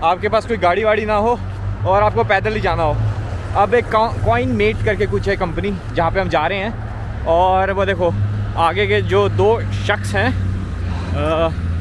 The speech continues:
ये बहुत ही मेहनत से लेके जा रहे हैं सामान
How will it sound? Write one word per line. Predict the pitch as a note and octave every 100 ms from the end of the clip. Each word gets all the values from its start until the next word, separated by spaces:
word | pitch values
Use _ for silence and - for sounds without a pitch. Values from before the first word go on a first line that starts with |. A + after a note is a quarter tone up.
| - - - - -
ये | D3+ F#3+
बहुत | F#3 D#3 F3+ G3
ही |
मेहनत | G3+ F3+ F3+ A#3
से | A3 B3 C4 - - - - - - -
लेके | D#3 E3+ F#3+
जा | F3+ F3+
रहे | G3+
हैं |
सामान | G3 F3+ F#3